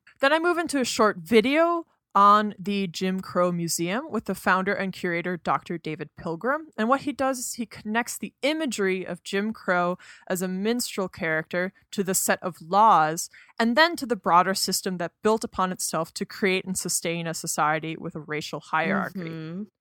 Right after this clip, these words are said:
Speaker 1: Okay. Namely, the way propaganda fed and legitimized the political oppression of Black Americans. Before this video, I also include a warning. Um, this is the quote of the warning.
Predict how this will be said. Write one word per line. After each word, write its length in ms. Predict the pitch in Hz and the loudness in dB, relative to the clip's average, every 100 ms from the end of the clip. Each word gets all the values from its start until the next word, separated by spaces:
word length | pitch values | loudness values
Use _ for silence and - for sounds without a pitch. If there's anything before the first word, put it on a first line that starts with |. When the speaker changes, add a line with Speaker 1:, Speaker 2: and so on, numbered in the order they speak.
| _ - | _ -10
Speaker 1:
Okay. 140 | - - - - | -10 -10 -20 -4
Namely, 440 | 233 277 302 311 | 2 2 4 0
the 120 | 240 220 | 0 -2
way 320 | 190 202 214 | 2 2 2
propaganda 840 | - 185 - 165 285 311 269 202 | 2 2 2 -2 -2 -2 0 -2
fed 560 | - - - 220 247 247 | -2 -4 4 4 4 2
and 160 | 202 196 | -4 -4
legitimized 880 | 190 254 285 247 185 175 180 175 - - - | -2 0 0 2 2 2 0 -4 -8 -16 -10
the 80 | 196 | -8
political 520 | - 220 214 214 220 | -4 0 0 0 -2
oppression 580 | - - - 156 - 156 - | -2 -8 -4 -4 -4 -8 -8
of 180 | 151 _ | -10 _
Black 260 | 151 143 - | -2 -2 -4
Americans. 800 | 165 180 175 160 - 202 - - | -4 -2 -2 -2 -10 -12 -14 -10
Before 280 | 220 - 349 | -8 0 2
this 220 | 339 - | 2 0
video, 380 | 220 220 220 208 - - - | 2 4 4 4 0 -6 2
I 80 | |
also 280 | 269 302 311 | 6 6 4
include 300 | 269 - 214 | -4 -6 -2
a 40 | 185 | -2
warning. 640 | 180 226 262 254 247 247 - _ _ | 0 2 4 4 0 -2 -8 _ _
Um, 220 | - 196 190 | 0 0 0
this 160 | 185 | -2
is 120 | 196 | -4
the 80 | 190 | -6
quote 320 | - 226 185 - | -4 -2 -2 -4
of 80 | 170 | -8
the 100 | 170 | -4
warning. 380 | 170 175 175 | -2 -2 -2